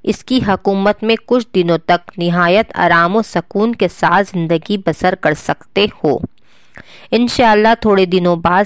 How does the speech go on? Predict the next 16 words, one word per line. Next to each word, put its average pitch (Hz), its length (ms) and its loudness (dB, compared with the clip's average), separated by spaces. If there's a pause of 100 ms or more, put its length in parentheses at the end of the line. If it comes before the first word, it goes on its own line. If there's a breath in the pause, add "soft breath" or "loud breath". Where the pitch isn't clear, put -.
سبھی 180 300 0
مسلمانوں 170 680 0
کے 165 200 -2
لیے 151 300 -6 (380 loud breath)
حالات 185 440 2
سازگار 175 520 2
ہو 185 180 2
جائیں 160 420 0
گے۔ 143 120 0 (460 soft breath)
غرض 220 280 2
یہ 196 180 2
کہ 196 180 0
بہت 180 480 0
سے 185 160 0
مسلمان 175 760 0
مکے 170 300 0